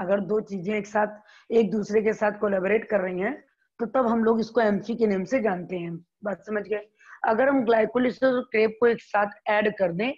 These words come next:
तो इसको हम लोग amphibolic, और कहीं ना कहीं देखा जाए कि अगर हम question पूछते हैं कि glycolysis और crabs का जो कनेक्टिंग link है वो क्या है? तो glycolysis और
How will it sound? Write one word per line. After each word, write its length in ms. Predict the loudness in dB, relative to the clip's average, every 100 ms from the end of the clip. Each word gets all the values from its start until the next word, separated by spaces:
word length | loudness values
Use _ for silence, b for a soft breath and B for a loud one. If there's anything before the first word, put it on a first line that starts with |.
| b b _
तो 100 | 2
इसको 220 | 2 0
हम 140 | 2 4
लोग 120 | 4
amphibolic, 400 | 2 2 2 2
और 180 | -2 -2
कहीं 240 | 0 2 2
ना 80 | 2 0
कहीं 240 | 0 0
देखा 300 | 2 2 0
जाए 280 | 2 2 0 -6 _ b b b _ _
कि 100 | 2
अगर 320 | 4 4 2 2
हम 120 | 2
question 340 | 0 -4 -6 -8
पूछते 360 | -8 -8 -8 -6
हैं 160 | -6
कि 300 | -4 -4 -6 _ _ _
glycolysis 880 | -2 2 2 2 0 0 0 0 4
और 120 | 4 2 2
crabs 320 | 4 2 -2 0
का 160 | 2 2 -2 -10 -6
जो 140 | -4
कनेक्टिंग 600 | 0 0 0 0 0 2
link 340 | 4 2 0 -4
है 160 | -6 -6 _ _ _ -6
वो 200 | 0 0 2
क्या 140 | 2 2
है? 260 | 2 0 0 -4 _ b b _
तो 80 | 0
glycolysis 760 | 2 2 2 2 0 0 0
और 100 | 2